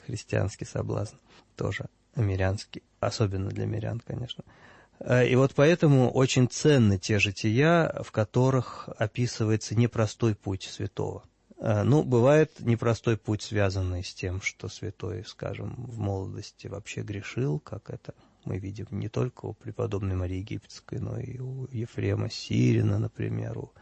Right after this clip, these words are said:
святого Силуана Афонского, кстати, из новых святых. Э, житие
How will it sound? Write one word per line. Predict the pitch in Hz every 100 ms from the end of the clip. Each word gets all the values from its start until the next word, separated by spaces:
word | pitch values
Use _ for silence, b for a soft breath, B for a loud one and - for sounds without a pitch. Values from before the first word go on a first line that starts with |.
| b b b -
святого | - - 107
Силуана | - 95 90 117 117
Афонского, | 104 - 101 - - 120
кстати, | - - 120 - B B B -
из | 101
новых | 98 95 98 -
святых. | - - - - B B B B
Э, | 110 104
житие | 113 120 120 139